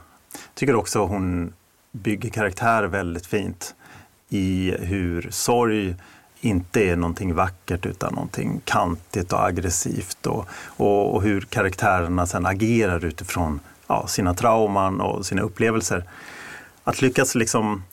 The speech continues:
få det att funka och samtidigt inte gräva ner sig så att man fastnar i en, i en, liksom en, en, en mycket mer stillastående och tung roman. Utan ha det här framåtdrivet och, eh, lätta flytet. Det tycker jag är en oerhört snygg balans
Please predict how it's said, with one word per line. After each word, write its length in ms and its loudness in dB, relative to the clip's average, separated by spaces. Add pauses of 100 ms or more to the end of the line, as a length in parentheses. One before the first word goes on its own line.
(120)
få 400 4
det 120 6
att 60 -2
funka 680 2
och 140 -4
samtidigt 580 0
inte 220 0
gräva 320 4
ner 200 4
sig 180 -2
så 120 -2
att 80 -6
man 120 0
fastnar 480 0
i 100 0
en, 220 0
i 60 -2
en, 160 0
liksom 300 -4
en, 160 -4
en, 300 -6
en 80 -4
mycket 360 -2 (200)
mer 220 -2
stillastående 720 0
och 280 -6
tung 220 2
roman. 320 0 (680)
Utan 200 2
ha 300 6
det 100 0
här 360 0 (320)
framåtdrivet 1000 0
och, 240 -2
eh, 60 -8 (200)
lätta 500 -2
flytet. 720 -6
Det 100 -2
tycker 200 -2
jag 100 2
är 40 -4
en 100 -8
oerhört 320 2
snygg 340 0
balans 560 0